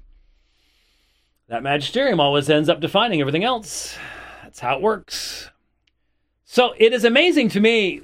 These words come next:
that anyone would even struggle with the idea that if, if God is going to establish the body of Christ on church, on, on earth, and in the ch-, in the church, and he's going to give them a rule of faith, it needs to be divine in its nature.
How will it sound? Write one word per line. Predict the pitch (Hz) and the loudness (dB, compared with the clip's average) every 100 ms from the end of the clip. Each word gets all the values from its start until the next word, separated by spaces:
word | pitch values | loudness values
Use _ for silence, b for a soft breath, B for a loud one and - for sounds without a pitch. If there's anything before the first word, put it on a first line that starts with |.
| - | -4
that | 170 | 0
anyone | 190 240 277 196 | 2 2 2 2
would | 165 156 | 2 0
even | 175 170 | -2 -4
struggle | 151 214 247 175 | -2 0 0 0
with | 147 | 2
the | 156 | 2
idea | 143 135 143 | 2 2 0
that | 135 131 - | 0 -4 -4
if, | 160 147 - _ | -4 -4 -6 _
if | 143 - _ _ | -6 -6 _ _
God | 135 190 262 | 0 2 0
is | 160 | -2
going | 196 208 | -2 -2
to | 151 | -2
establish | 131 - 185 220 143 117 - | -6 -2 0 2 0 -4 -4
the | 135 | -4
body | 127 190 240 | 0 0 0
of | 147 | -4
Christ | 175 165 143 | -4 -4 -4
on | 123 | -6
church, | 110 123 - - _ _ | -8 -12 -14 -20 _ _
on, | 165 160 | -2 0
on | 160 156 | 2 0
earth, | 120 - _ _ _ _ | 0 -6 _ _ _ _
and | 170 170 - _ | -2 -2 -6 _
in | 190 247 | 2 2
the | 233 | -4
ch-, | - | -6
in | 180 214 | -6 -4
the | |
church, | 214 170 120 - | -2 -4 -4 -2
and | 170 | 0
he's | 165 107 | 0 2
going | 175 214 247 | 2 2 0
to | - 185 151 139 139 _ _ _ _ 113 | 0 2 2 0 -6 _ _ _ _ -2
give | 151 240 | 2 2
them | 240 220 | 2 2
a | 180 | 2
rule | 160 175 | 2 2
of | 143 | 0
faith, | 202 180 123 - | 2 0 0 -2
it | 190 | -4
needs | 180 214 - | -2 -4 -6
to | 160 | -6
be | 175 | -4
divine | 135 135 110 104 165 233 233 117 101 - | -2 -4 -4 0 0 0 -6 -6 -10 -12
in | - 165 | -4 -2
its | 175 - | -2 -4
nature. | 131 160 285 - 107 | -10 -8 -10 -12 -18